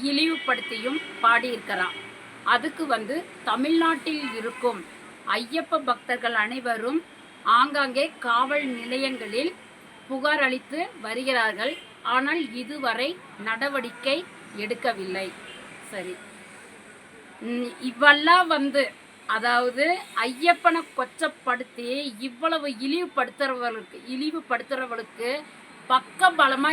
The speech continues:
இருப்பது இந்த தயாரிப்பாளர் ரஞ்சித் மாற ஆட்கள் தான். சரியா? இந்த ரஞ்சித் படம் எடுத்தாவே பிதுக்குறாங்க,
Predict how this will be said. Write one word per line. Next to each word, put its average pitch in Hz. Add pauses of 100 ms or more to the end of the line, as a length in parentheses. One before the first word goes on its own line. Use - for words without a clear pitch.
(100)
இருப்பது 240 (160)
இந்த 240 (100)
தயாரிப்பாளர் 269
ரஞ்சித் 262
மாற 254
ஆட்கள் 240
தான். 208 (400)
சரியா? 233 (400)
இந்த 247
ரஞ்சித் 311
படம் 269
எடுத்தாவே 294 (480)
பிதுக்குறாங்க, 330